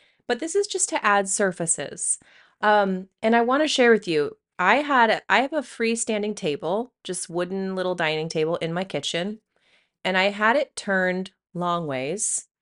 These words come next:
If you watch my YouTube videos, you'll know what I'm talking about. And it sat like that for years. And, you know, I get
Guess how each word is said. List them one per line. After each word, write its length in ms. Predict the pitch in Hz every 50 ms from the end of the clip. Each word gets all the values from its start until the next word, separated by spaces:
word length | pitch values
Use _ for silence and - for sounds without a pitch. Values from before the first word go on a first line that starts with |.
| _
If 40 | -
you 80 | 185 175
watch 240 | 170 165 - -
my 80 | - 170
YouTube 280 | 165 156 147 - - 170
videos, 320 | 170 160 151 151 165 165
you'll 100 | - 165
know 100 | 156 156 151
what 80 | 156
I'm 100 | 156 160
talking 400 | 165 - 151 143 143 - 151 143
about. 340 | 139 135 139 143 175 175 - _ _ _ _ _ _ _ _ _ _ _ _ _ _ _ _ _ _ _ _ _ - _ _ _
And 120 | - 180 185
it 140 | 190 - _ -
sat 180 | - 214 208
like 160 | - 208 214 208
that 160 | 202 190 185
for 120 | - - 226
years. 520 | 220 180 143 131 131 151 170 - - - - _ _ _ _ _ _ _ _ _ _ _ _ _ _ _ _ _
And, 400 | - 220 220 214 208 208 196 - -
you 120 | - 247 285
know, 140 | 302 269
I 140 | 233 185 240
get 220 | 233 247 269 240